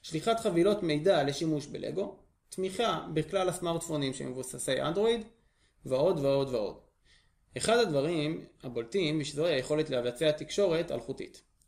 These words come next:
החיבור מתאפשר בעזרת שימוש ב-U D P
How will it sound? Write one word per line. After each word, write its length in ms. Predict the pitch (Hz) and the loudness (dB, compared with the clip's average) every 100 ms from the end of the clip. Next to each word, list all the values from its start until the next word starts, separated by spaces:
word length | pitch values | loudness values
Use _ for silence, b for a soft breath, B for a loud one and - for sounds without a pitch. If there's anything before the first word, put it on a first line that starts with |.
| _ _ _ _ | _ _ _ _
החיבור 460 | - 135 175 226 202 | -10 -4 2 4 4
מתאפשר 340 | 151 143 190 | 0 -2 0
בעזרת 400 | 147 127 156 170 | 0 2 2 2
שימוש 560 | - 135 156 147 - - b b - | 0 -2 0 0 -4 -16 b b -4
ב-U 520 | 131 123 120 127 196 | 2 4 4 2 2
D 40 | 190 | 0
P 160 | 185 | 0